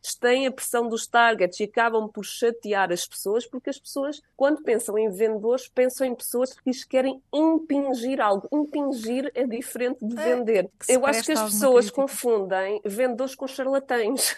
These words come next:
Speaker 1: <laughs> E, portanto, há que fazer essa separação. Ainda neste tópico, eu, eu, eu tenho um sales trainer, eh, americano que eu gosto muito, o John Barrows, que ele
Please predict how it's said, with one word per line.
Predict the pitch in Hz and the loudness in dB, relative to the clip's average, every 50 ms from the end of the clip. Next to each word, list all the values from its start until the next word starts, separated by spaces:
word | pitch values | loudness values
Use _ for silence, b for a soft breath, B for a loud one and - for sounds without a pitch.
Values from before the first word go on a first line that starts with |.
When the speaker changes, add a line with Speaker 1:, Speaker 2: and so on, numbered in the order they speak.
| - - | -4 2
Speaker 1:
<laughs> | 320 349 359 - - - - - - | 2 2 2 0 -14 -12 -12 -10 -6
E, | - 233 | -4 -4
portanto, | 226 - - - - 381 240 233 226 - | -4 -6 -8 0 4 6 6 6 6 6
há | 277 254 | 2 2
que | - - | 2 0
fazer | - 254 262 262 311 240 240 | -2 -2 0 2 0 0 0
essa | 294 277 - - 233 | 0 -2 -4 -6 -6
separação. | - - - - 226 226 233 254 - - - 196 175 180 175 b b b b _ _ _ - - | -8 -8 -6 -4 -2 0 0 -2 -2 -2 -2 -2 -2 -2 -4 b b b b _ _ _ -2 2
Ainda | 254 269 285 302 302 262 285 | 4 4 6 4 2 2 0
neste | 277 277 277 277 - - - _ | -4 -4 -4 -4 -6 -10 -16 _
tópico, | - 240 208 196 190 - 196 185 - - _ | -2 0 0 0 0 -2 -8 -8 -8 -14 _
eu, | - - 214 - - 220 220 214 | -2 0 0 2 4 4 4 4
eu, | - 202 196 196 | 4 0 -2 0
eu | 175 202 208 | 0 -2 0
tenho | 208 226 226 226 | 0 -2 0 0
um | 220 | -2
sales | 220 - 214 208 208 | -2 -2 -4 -4 -4
trainer, | - - 202 208 202 196 190 185 180 | -6 -4 -2 -2 0 0 0 -2 -2
eh, | 180 180 180 170 165 - - | 0 2 2 2 2 0 0
americano | 175 185 180 190 180 - 196 214 220 | -2 -2 -2 -2 2 2 2 2 2
que | - | -2
eu | 196 | -4
gosto | 175 165 170 - - 190 | -4 -4 -6 -6 -4 -6
muito, | 208 220 - | -6 -4 -4
o | 208 | -8
John | 170 - 175 170 170 160 | -2 -2 -2 -2 0 0
Barrows, | 180 180 185 196 208 226 233 - - b b b b b b - | 0 0 0 -2 -4 -6 -8 -12 -16 b b b b b b -10
que | - 208 208 | -4 2 4
ele | 208 220 220 226 233 | 6 6 6 4 2